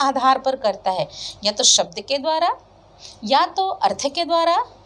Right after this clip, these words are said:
या शब्दगत और अर्थगत दोनों। तो किसी भी काव्य के सौंदर्य को बढ़ाने वाला तत्व कहलाता है अलंकार। अलंकार मतलब आभूषण या गहना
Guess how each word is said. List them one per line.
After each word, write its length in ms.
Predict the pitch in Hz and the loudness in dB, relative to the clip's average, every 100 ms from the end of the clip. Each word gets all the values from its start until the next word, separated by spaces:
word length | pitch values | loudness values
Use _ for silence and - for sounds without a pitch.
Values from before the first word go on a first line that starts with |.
| 226 | 0
या 120 | 302 | 4
शब्दगत 800 | 202 - 262 - 339 285 185 - - | 4 4 0 -2 -2 0 -2 -2 -2
और 120 | 262 | -2
अर्थगत 600 | - 185 - 226 285 392 | 0 -2 -2 -2 -2 -2
दोनों। 300 | 403 359 156 - - - - - - - | -6 -4 -6 -10 -20 -20 -20 -16 -12 -6
तो 80 | - | -2
किसी 360 | - - 466 | -2 -2 -2
भी 140 | 494 453 | -2 -4
काव्य 440 | 440 349 349 359 | 0 0 0 -4
के 300 | 359 359 359 | -8 -6 -4
सौंदर्य 640 | 330 - 254 277 330 349 349 | -4 0 -2 0 -6 -6 -8
को 280 | - 330 330 | -4 -2 -2
बढ़ाने 600 | 220 233 226 262 285 320 | -2 -4 -2 -4 -4 -4
वाला 340 | 285 277 277 269 | -2 0 0 -2
तत्व 300 | 269 269 269 | -2 -2 -4
कहलाता 480 | 277 240 196 170 180 | -4 -2 -2 0 0
है 180 | 202 302 - | 2 0 2
अलंकार। 520 | 320 330 294 - - - - - - - - - - - - - - - | 0 0 -2 -4 -4 -14 -20 -20 -20 -20 -20 -20 -20 -20 -12 -10 -4 -2
अलंकार 720 | 196 202 196 - 294 359 359 | 0 -2 -4 2 2 2 0
मतलब 420 | 233 233 240 233 185 | -6 -6 -6 -6 -4
आभूषण 580 | 185 202 220 - 339 | -4 -4 -2 0 -2
या 180 | 311 277 | 0 0
गहना 580 | 208 180 185 190 190 - | 0 -4 -4 -4 -4 -4